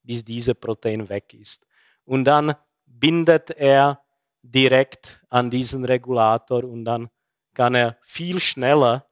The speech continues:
eigentlich agieren, als wir gedacht haben. Also so eine,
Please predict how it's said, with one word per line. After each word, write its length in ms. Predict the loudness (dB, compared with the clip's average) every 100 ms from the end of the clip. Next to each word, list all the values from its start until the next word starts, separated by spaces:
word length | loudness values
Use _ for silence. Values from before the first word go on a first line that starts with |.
| _ _
eigentlich 680 | 0 2 0 -2 -8 -8 -2
agieren, 640 | -2 -2 -4 -2 -2 -6 _ _ _ 0
als 340 | 2 2 -2
wir 160 | -2 -2
gedacht 480 | -4 -4 -6 -8
haben. 420 | -10 -8 -10 -12 -6
Also 320 | -4 -2 -4
so 240 | 2 4
eine, 340 | 4 4 0